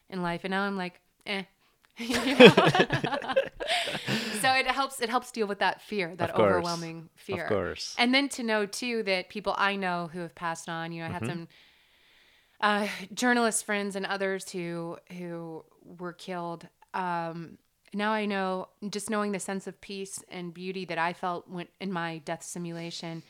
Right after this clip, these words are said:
Speaker 1: that they were able to experience that, that puts me at peace too, 'cause I
Speaker 2: Mm-hmm.
Speaker 1: know, I know that they're not sitting in some place constantly horrified that they can't be with me,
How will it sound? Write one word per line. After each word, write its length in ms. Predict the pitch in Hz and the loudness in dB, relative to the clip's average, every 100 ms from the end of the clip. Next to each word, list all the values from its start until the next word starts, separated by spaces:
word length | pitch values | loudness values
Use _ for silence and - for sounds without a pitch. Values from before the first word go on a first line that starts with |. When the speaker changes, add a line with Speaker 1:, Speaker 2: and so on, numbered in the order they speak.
| _ | _
Speaker 1:
that 140 | 202 175 | -6 -4
they 140 | 180 | -2
were 80 | 180 | -2
able 180 | 180 175 | -2 -4
to 80 | 170 | -6
experience 600 | - - 180 170 165 - | -10 -12 -8 -6 -8 -4
that, 280 | 170 165 | -2 -2
that 140 | 180 165 | -2 -6
puts 200 | 175 - | -6 -10
me 120 | 160 | -12
at 80 | - | -12
peace 280 | 175 147 - | -16 -16 -14
too, 180 | 160 | -8
'cause 200 | 147 110 | -4 -2
I 80 | 95 | -2
Speaker 2:
Mm-hmm. 80 | 170 | -4
Speaker 1:
know, 280 | 165 160 147 - _ _ _ | -4 -6 -8 -16 _ _ _
I 80 | - | -6
know 320 | 190 185 175 170 - _ | -2 -2 -4 -8 -18 _
that 120 | 196 | -2
they're 140 | 190 214 | 2 4
not 240 | 208 202 - | 4 2 -2
sitting 380 | - - 202 202 | -10 -6 -6 -6
in 100 | 190 | -6
some 220 | - 180 | -6 -8
place 380 | - 185 170 - | -6 -8 -8 -10
constantly 540 | - 190 185 - 185 | -8 -8 -8 -10 -10
horrified 640 | 165 190 190 180 180 175 | -8 -4 -4 -2 -4 -4
that 120 | 170 170 | -6 -10
they 80 | |
can't 320 | 165 - 170 - | -10 -10 -12 -12
be 120 | 170 | -8
with 240 | 185 185 | -8 -8
me, 280 | 185 170 165 | -8 -8 -10